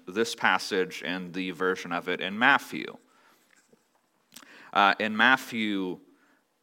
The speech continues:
Jesus is talking about prayer in general, but in Luke,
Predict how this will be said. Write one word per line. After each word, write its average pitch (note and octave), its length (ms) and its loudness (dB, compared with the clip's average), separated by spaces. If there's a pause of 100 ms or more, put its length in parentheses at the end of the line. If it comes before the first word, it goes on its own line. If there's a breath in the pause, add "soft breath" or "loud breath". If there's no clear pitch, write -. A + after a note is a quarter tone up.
(180)
Jesus A#2+ 500 -4
is - 160 -8
talking A#2 320 2
about G2 240 2
prayer A2+ 440 4
in F#2 200 -2
general, F#2+ 640 2 (760 soft breath)
but G2+ 460 4
in G2 260 -4
Luke, C#3 640 0